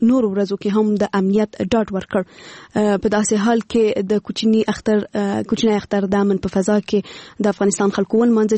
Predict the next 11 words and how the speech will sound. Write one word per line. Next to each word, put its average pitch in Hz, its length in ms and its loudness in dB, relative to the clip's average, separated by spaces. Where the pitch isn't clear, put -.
چې، 220 80 2
اه، 202 320 0
ت-، 208 260 0
په 233 120 4
تېرې 226 340 2
روژه 214 260 2
کې، 220 120 -6
یعنې 202 240 2
همدغه 208 320 2
روژې 208 340 0
ورځې 202 220 0